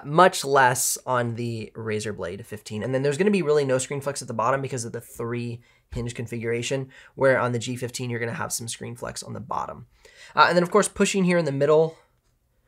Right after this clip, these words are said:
uh, they're about even with how much push is at the center there, and then closing the top covers, they're about even there as well. There's some push on the, on the top covers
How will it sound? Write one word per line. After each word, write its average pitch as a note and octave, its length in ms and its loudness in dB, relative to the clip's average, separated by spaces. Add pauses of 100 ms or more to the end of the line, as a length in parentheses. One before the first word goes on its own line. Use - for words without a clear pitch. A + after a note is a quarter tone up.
(200)
uh, B2+ 200 0
they're C3+ 100 4
about D#3 320 4
even D3+ 320 2
with B2+ 120 -2
how C#3 100 -2
much C3+ 240 -6
push C#3 240 -2
is B2+ 100 -2
at B2 160 -4
the A2+ 60 -10
center A#2+ 400 -2
there, B2+ 180 4
and A#2+ 140 -2
then A#2 140 -2
closing C3+ 280 0
the A#2+ 80 -4
top B2+ 300 -2
covers, A#2+ 500 -4 (1200)
they're C3 100 2
about D#3+ 280 4
even A#2 280 -4
there G#2 180 -4
as G#2 140 -10
well. G#2 180 -2
There's G#2 160 -6
some G#2+ 120 -8
push - 280 -6
on G2+ 160 -6
the, F#2 140 -10
on G2 100 -12
the G2 60 -12
top - 320 -8
covers F2+ 340 -12